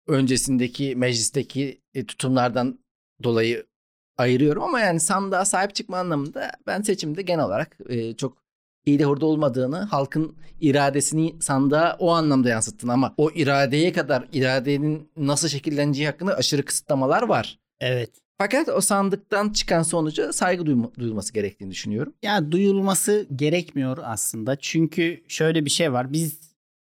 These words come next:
Speaker 2: yanlış kurallarla,
Speaker 1: Öyle.
Speaker 2: kurallarını belirleyemediğimiz bir şeye razı olarak aslında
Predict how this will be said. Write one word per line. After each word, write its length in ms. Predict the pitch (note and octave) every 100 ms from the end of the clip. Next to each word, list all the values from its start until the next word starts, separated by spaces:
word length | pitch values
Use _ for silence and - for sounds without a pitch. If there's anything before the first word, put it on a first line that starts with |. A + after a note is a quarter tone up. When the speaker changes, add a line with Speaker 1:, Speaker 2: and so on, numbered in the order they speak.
| _ _ _ - C#3
Speaker 2:
yanlış 840 | C#3 D3+ E3 E3+ - - - - -
kurallarla, 800 | D3+ C#3+ B2+ B2 A#2 G#2 A#2+ B2+ _ _ _ _ _ _ _ _ _ _ _ -
Speaker 1:
Öyle. 320 | C3 G2+ F2 -
Speaker 2:
kurallarını 540 | D3 D3+ D3+ D#3 D#3
belirleyemediğimiz 880 | D3 D3 D3+ D#3+ D#3+ D3 C3 C#3 B2
bir 40 | -
şeye 240 | D3+ C#3+
razı 340 | C#3+ C#3+ D3
olarak 420 | E3+ C#3 C3 D#3+ -
aslında 520 | C3 - D3+ D3 D3+